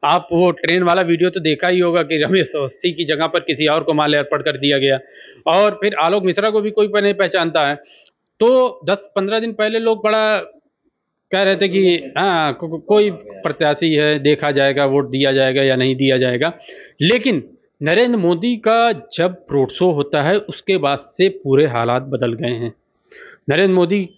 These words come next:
प्रधानमंत्री नरेंद्र मोदी के रोड शो के बाद से वहाँ पर बीजेपी एक बढ़त बना ली है और वो बढ़त हर रोज़ बढ़ती जा रही है। वहीं आप देखिए कि ना, अ,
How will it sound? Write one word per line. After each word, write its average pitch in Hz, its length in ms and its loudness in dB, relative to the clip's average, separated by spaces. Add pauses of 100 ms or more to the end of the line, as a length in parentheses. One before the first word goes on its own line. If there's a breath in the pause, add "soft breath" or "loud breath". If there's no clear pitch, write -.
प्रधानमंत्री 147 480 0
नरेंद्र 147 300 2
मोदी 143 240 2
के 151 140 0
रोड 131 240 2
शो 165 220 0
के 139 180 0
बाद 120 280 -4
से 196 440 0 (260 loud breath)
वहाँ 143 300 0
पर 180 240 -2 (380)
बीजेपी 147 840 0 (160)
एक 139 280 -6
बढ़त 156 260 0
बना 123 300 -2
ली 117 140 -2
है 117 240 -6 (320 soft breath)
और 143 160 0
वो 175 200 2
बढ़त 165 460 -2 (320)
हर 165 200 -4
रोज़ 156 240 2
बढ़ती 135 380 -2
जा 120 180 0
रही 113 200 -2
है। 110 200 -4 (520 loud breath)
वहीं 175 300 2
आप 180 180 0
देखिए 165 400 -2
कि 202 140 -2
ना, 220 120 0
अ, - 120 -4